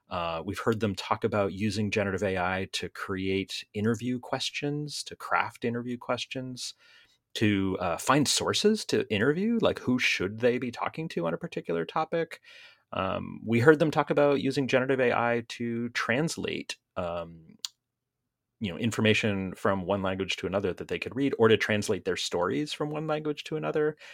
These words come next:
and to transcribe, to take audio recordings and to quickly, automatically, you know, create transcriptions,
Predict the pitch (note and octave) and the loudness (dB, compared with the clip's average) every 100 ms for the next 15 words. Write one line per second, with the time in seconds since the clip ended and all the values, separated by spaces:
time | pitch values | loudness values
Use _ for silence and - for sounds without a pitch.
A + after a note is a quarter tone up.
0 | - - A2 B2 - F#2+ - - D#2+ F2 | -20 4 4 4 0 -2 0 0 2 2
1 | A#2 C#3 C#3+ - G2 F#2 E2+ G2 A#2 A#2 | 2 0 -2 -4 -2 0 0 2 0 -2
2 | - A#2 A#2+ A#2 G#2 F#2 - G#2+ - G2+ | -2 -2 -2 -6 -8 -10 -4 -6 -4 -6
3 | F#2+ F2 G2 E2+ A#2 A#2+ A2 A2 A2 G#2 | -2 0 0 4 4 4 -2 -4 -4 -6
4 | F2 - F#2+ F#2+ - F2 - B3+ E3 D#3 | -10 -10 -6 -6 -8 -8 -6 -2 0 0
5 | - | -6